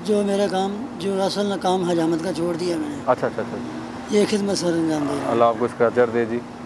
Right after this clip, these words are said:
Speaker 2: दुआएं आपके साथ हैं और, अ, अल्लाह हर इंसान को इन चीज़ों से महफूज
Speaker 1: आमीन,
Speaker 2: रखे।
Speaker 1: आमीन, आमीन।
Speaker 2: और, अ, ये मामला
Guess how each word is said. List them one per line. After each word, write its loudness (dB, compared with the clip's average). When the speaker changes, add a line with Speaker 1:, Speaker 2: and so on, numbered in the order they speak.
Speaker 2:
दुआएं 4
आपके 2
साथ 4
हैं 0
और, 6
अ, 4
अल्लाह 4
हर 4
इंसान 4
को 6
इन 2
चीज़ों 0
से 0
महफूज 4
Speaker 1:
आमीन, 6
Speaker 2:
रखे। 6
Speaker 1:
आमीन, 2
आमीन। -2
Speaker 2:
और, 6
अ, 2
ये 2
मामला 6